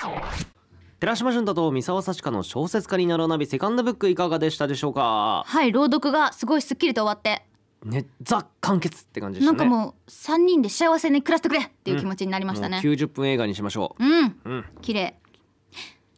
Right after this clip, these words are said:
Speaker 2: 小説家になろうでは、今月紹介する作品はもちろん、たくさんの作品を読むことができますし、皆さんの作品を投稿してもらうこともできます。
Speaker 1: 現在、小説家になろうでは、出版社各社とタイアップ中。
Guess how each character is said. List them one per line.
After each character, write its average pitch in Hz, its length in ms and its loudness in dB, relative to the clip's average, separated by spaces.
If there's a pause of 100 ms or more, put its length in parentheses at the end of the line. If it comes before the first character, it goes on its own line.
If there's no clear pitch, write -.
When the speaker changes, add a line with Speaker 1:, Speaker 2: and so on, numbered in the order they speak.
Speaker 2:
小 415 160 0
説 392 180 -2
家 403 120 -2
に 392 80 -4
な 381 100 0
ろ 392 120 2
う - 20 0
で 330 100 2
は、 370 300 2
今 277 160 4
月 262 200 -2
紹 254 140 0
介 247 160 -2
す 240 100 -10
る 233 60 -4
作 - 220 -8
品 226 100 2
は 214 80 0
も 214 80 0
ち 349 100 -4
ろ 466 140 2
ん、 240 60 -6
た 247 100 -6
く - 60 -12
さ 294 100 -2
ん 247 60 4
の 226 60 2
作 202 180 -8
品 214 100 2
を 196 40 -2
読 226 120 2
む 285 80 4
こ 247 100 -4
と 214 80 -6
が 196 100 -4
で 196 100 -6
き - 80 -4
ま 359 100 0
す 349 120 -8
し、 - 200 -6 (180)
皆 269 140 2
さ 277 140 0
ん 240 40 2
の 220 60 0
作 214 180 -6
品 214 160 -2
を 208 60 -4
投 311 160 0
稿 392 140 0
し 392 80 -8
て 381 80 -2
も 370 80 0
ら 381 80 2
う 370 40 0
こ 392 80 -4
と 480 80 2
も 494 80 0
で 359 80 0
き - 80 -6
ま 220 180 0
す。 - 60 -10 (380)
Speaker 1:
現 262 180 4
在、 196 160 2
小 165 220 0
説 190 200 0
家 190 100 2
に 170 100 4
な 165 80 4
ろ 160 100 4
う 156 40 2
で 135 60 4
は、 139 200 2
出 - 280 -4
版 156 200 0
社 104 120 -4
各 156 200 -2
社 127 100 -2
と 87 120 -8
タ - 120 -2
イ 220 80 4
ア 233 40 4
ッ - 20 2
プ - 120 -8
中。 165 360 4